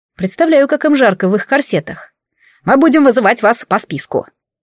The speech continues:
А вот дальше началось самое интересное. Вафель, поняв, что король передал инициативу в его вездесущие руки,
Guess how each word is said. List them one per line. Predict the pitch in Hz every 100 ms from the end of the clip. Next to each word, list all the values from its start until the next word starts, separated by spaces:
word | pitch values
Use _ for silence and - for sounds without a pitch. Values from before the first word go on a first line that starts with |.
| _ -
А | 165
вот | 180
дальше | 233 349 -
началось | 196 196 226 294
самое | - 214 220
интересное. | 214 190 180 - - - - _ _ _ _ -
Вафель, | 208 339 - 185 _ _ _
поняв, | - 302 294
что | - 202
король | 226 262 233
передал | 247 233 196 196
инициативу | 202 196 220 220 - 208 190
в |
его | 185 226 208
вездесущие | 170 165 208 - 202 214 254
руки, | 349 311 277